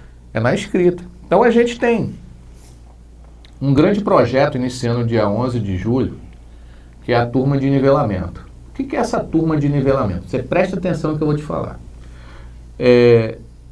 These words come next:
essa turma a gente vai fazer com que você melhore a sua base de ensino. Em quê? Matemática, física, inglês, português e redação.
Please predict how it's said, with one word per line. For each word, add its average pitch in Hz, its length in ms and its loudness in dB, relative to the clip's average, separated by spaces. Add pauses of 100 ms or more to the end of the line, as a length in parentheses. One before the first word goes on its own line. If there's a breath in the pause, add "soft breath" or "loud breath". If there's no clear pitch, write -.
(460)
essa 180 300 0
turma 165 440 0
a 123 40 -2
gente 156 260 -2
vai 147 180 0
fazer 135 420 -2
com 139 120 -4
que 123 200 -2
você 165 880 2 (600 loud breath)
melhore 143 800 4
a 170 60 -4
sua 175 320 -4
base 139 520 -2
de 135 200 -6
ensino. 117 640 -6 (680)
Em 214 120 0
quê? 151 380 2 (1300)
Matemática, 151 920 -4 (680)
física, 139 680 -4 (460)
inglês, 147 880 0 (520)
português 185 840 0
e 196 60 0
redação. 175 640 -6